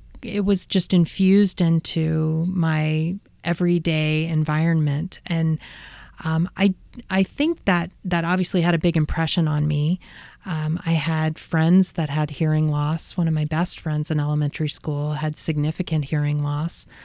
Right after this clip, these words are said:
And, and then, you know, I left elementary school and I kind of forgot about everything, went on with my life and got to college and had to take different, con-, you know, basic education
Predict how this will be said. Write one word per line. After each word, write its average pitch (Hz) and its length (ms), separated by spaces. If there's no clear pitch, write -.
And, 160 720
and 190 220
then, 202 500
you 214 100
know, 180 120
I 175 160
left 175 260
elementary 170 440
school 185 320
and 214 100
I 175 200
kind 190 160
of 185 60
forgot 208 320
about 165 220
everything, 139 720
went 170 180
on 170 480
with 175 180
my 160 140
life 170 460
and 160 220
got 185 160
to 185 80
college 185 520
and 165 400
had 175 220
to 180 60
take 165 320
different, 170 560
con-, 175 280
you 175 120
know, 151 140
basic 147 340
education 143 680